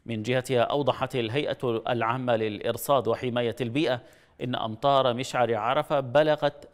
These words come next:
ثلاثين مليمتر حسب، حسب مرصد عرفة حتى الآن، وسرعة الرياح وصلت إلى مائة كيلو في الساعة.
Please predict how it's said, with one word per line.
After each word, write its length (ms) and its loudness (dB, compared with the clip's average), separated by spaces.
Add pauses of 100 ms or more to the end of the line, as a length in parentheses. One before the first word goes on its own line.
ثلاثين 520 0
مليمتر 600 -6 (680)
حسب، 640 4 (400)
حسب 380 0
مرصد 600 2
عرفة 420 2
حتى 300 -2
الآن، 340 0 (120)
وسرعة 640 -2
الرياح 400 0
وصلت 400 2
إلى 200 0
مائة 200 -2
كيلو 460 -2
في 80 -10
الساعة. 540 0